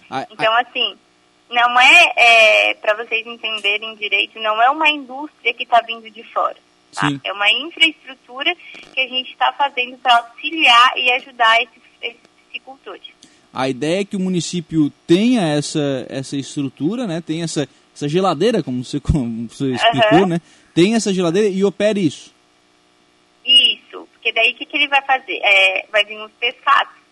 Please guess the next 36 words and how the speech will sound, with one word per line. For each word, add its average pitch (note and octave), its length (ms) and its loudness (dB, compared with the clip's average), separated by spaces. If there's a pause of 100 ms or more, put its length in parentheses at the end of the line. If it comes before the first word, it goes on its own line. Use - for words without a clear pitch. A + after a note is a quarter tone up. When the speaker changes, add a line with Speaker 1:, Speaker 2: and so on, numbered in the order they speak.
(120)
Speaker 2:
a B3+ 80 -2
gente B3 280 -12
eviscera, C#4 680 0 (400)
é, G3+ 280 -2
tira, G#3+ 600 -6 (540)
é, G3 100 -12
vamos G3+ 240 -10
dizer G#3 260 -2
assim, G#3 460 -8
bem A3+ 220 4
o B3+ 60 -12
português, A#3+ 640 -2
tira A#3+ 160 0
aquela A#3 220 4
buchada A#3+ 680 0 (140)
<laughs> - 220 -6
Speaker 1:
Uhum. E3 280 -2 (260)
Speaker 2:
e - 100 0
congela, B3 760 0 (120)
tá? F3+ 220 0
Porque - 100 -16 (100)
Speaker 1:
Sim. G3 80 0
Speaker 2:
é G3 140 4
ali G3+ 320 0
onde A3 240 -10
pode G#3+ 280 -4
contaminar A3 540 -2
o G3 60 -8
pescado. - 540 -2 (460)
E - 80 -14
congela C#4 640 2
e D4+ 100 2
depois C4 360 -2
quando C#4 220 -8
um E4+ 100 -10
piscicultor, A#3+ 1000 -4